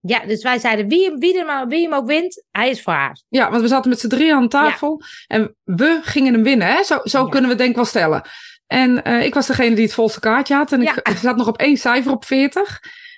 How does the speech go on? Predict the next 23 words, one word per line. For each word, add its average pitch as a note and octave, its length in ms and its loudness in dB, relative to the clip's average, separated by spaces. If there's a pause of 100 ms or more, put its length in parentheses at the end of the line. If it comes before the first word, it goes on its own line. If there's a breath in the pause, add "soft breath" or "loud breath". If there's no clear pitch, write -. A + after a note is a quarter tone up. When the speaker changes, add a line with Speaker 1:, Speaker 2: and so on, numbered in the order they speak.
(160 loud breath)
Speaker 2:
En A#3+ 120 0
ik - 80 0
hoorde C#4 300 4
iemand C4+ 280 2
anders C4+ 340 2
ook - 260 -2
achter - 300 0
mij C#4+ 120 4
zeggen, C#4 340 0
"Ik A#3+ 100 -4
moet C4+ 120 4
nog A#3 160 0
veertig D#4+ 460 0
en G#3 140 2
nog B3+ 160 2
een C#4 100 2
nummer", D#4 220 4
dat D4 100 4
hoorde C#4+ 180 2
ik - 60 -8
haar C4+ 180 0
zeggen. D4 300 -2
Speaker 1:
Oh G4+ 60 -8